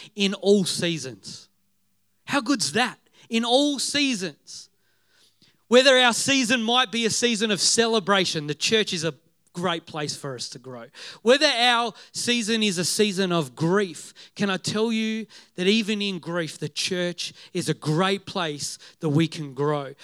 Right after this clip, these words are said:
That even in a season of hardship, the church is a great place to grow.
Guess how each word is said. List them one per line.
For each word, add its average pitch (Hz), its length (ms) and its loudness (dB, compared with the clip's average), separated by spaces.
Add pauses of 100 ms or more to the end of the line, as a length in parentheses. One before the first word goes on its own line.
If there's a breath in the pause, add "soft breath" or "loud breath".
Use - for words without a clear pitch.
(240 loud breath)
That 214 120 4
even 262 460 4 (160 loud breath)
in 220 240 2
a 196 100 -2
season 220 440 2
of 165 100 0
hardship, 214 800 2 (1200)
the 175 80 -10
church 277 420 0
is 247 140 -2
a 254 60 -2
great 214 440 2
place 247 300 -2
to 240 100 -2
grow. 220 240 4